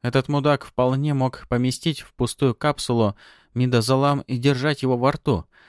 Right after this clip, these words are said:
Знаешь, как в тех шпионских фильмах, когда меняют зуб на имплант. Идиотизм, конечно, но...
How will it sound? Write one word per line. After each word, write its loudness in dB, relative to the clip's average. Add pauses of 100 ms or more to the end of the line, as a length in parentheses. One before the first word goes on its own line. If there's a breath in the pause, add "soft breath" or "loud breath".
(180 soft breath)
Знаешь, 2
как -2
в -20
тех 0
шпионских -2
фильмах, -2 (280 loud breath)
когда 0
меняют 0
зуб -4 (400)
на 0
имплант. -4 (420 soft breath)
Идиотизм, -2
конечно, -4
но... -2